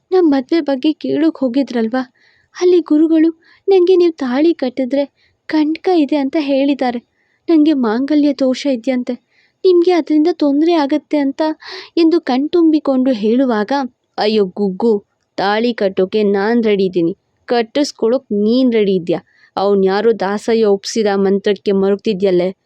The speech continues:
ಯಾವನೇ ಅವನು? ಹೇಳಿದ ನಿಂಗೆ ತಾಳಿ ಕಟ್ಟಿದ್ರೆ ನಾನ್ ಹೊಗೆ ಹಾಕಿಸ್ಕೊಳ್ತೀನಿ ಅಂತ. ಕರ್ಕೊಂಡ್ ಹೋಗು, ಅವ್ನ್ ಮುಂದೆ ಅವ್ನಿಗೆ ಹೊಗೆ ಹಾಕಿ ಬರ್ತೀನಿ.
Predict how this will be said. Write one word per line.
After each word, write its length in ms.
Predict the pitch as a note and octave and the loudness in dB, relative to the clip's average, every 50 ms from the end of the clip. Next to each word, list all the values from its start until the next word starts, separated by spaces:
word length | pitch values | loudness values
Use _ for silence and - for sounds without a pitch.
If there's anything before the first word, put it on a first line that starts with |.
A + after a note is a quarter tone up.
| _ _ _ _ _ _ _ - | _ _ _ _ _ _ _ -12
ಯಾವನೇ 560 | - - G#3 G3 G3+ G#3 A3 A3+ A#3 A#3+ A#3 A3 | -6 -4 -2 0 0 0 0 0 0 0 2 2
ಅವನು? 340 | G3+ G3+ G3 G3 G3 G#3 G#3+ _ _ _ _ | 2 2 2 2 0 0 -2 _ _ _ _
ಹೇಳಿದ 400 | - - G#3+ G#3+ A3 A3+ A3+ G3 G#3+ | -6 -2 0 0 2 0 0 0 0
ನಿಂಗೆ 220 | G#3+ G3+ G3+ G3+ | 0 2 2 2
ತಾಳಿ 400 | G3 - - F#3 F#3+ G3 G#3 G#3+ | 0 -2 -2 -4 -2 0 -2 -2
ಕಟ್ಟಿದ್ರೆ 460 | G#3+ - G3+ F#3+ - G3 F#3+ G#3 G#3+ G#3+ | -2 -2 -6 -2 0 -2 0 0 0 0
ನಾನ್ 200 | G#3 G3 G3 G3+ | 0 0 -2 -2
ಹೊಗೆ 300 | F#3 G3+ F#3+ F#3+ G#3+ A3 | -2 -2 -2 -2 -2 -2
ಹಾಕಿಸ್ಕೊಳ್ತೀನಿ 760 | G#3 G3 - A3 G#3 - - G#3+ G3+ G3 - G#3+ F#3+ G3 | -4 -2 -4 -6 -8 -6 -2 -2 -2 0 0 -2 0 0
ಅಂತ. 220 | G3 F#3+ F#3+ - F#3 F#3+ F#3+ G3+ - _ _ _ _ _ _ | 0 0 0 -2 -2 -4 -4 -6 -8 _ _ _ _ _ _
ಕರ್ಕೊಂಡ್ 440 | - - G3+ G3+ G3+ G#3+ A3+ A3+ A3+ | -6 -4 -2 -2 0 0 0 2 2
ಹೋಗು, 320 | A3 G#3+ G3+ F#3+ F#3 F#3+ _ _ _ _ _ - | 2 2 0 0 -2 -4 _ _ _ _ _ -8
ಅವ್ನ್ 260 | - G3+ G#3+ G#3 G#3 | -4 -2 0 0 2
ಮುಂದೆ 540 | G#3 G#3 G3+ G#3 G#3 G#3+ A3+ - - _ _ _ _ _ - | 2 2 2 2 0 0 -2 -4 -4 _ _ _ _ _ -6
ಅವ್ನಿಗೆ 380 | - F#3 G#3+ A#3 B3 B3+ A#3+ B3+ | -4 -2 0 2 2 2 2 2
ಹೊಗೆ 300 | A#3 A3+ G3+ G3 G3+ G#3+ | 0 0 0 0 0 -2
ಹಾಕಿ 560 | G3+ G3 F#3+ F#3 _ - G#3+ G3+ F3+ - _ _ _ _ _ _ - G#3 | -2 -2 -4 -6 _ -6 -2 -2 -2 -2 _ _ _ _ _ _ -4 -2
ಬರ್ತೀನಿ. 520 | G#3 G3 G3 - - G#3+ G#3 G3 F#3 F#3+ | -2 -2 -2 -4 -2 0 0 0 0 -2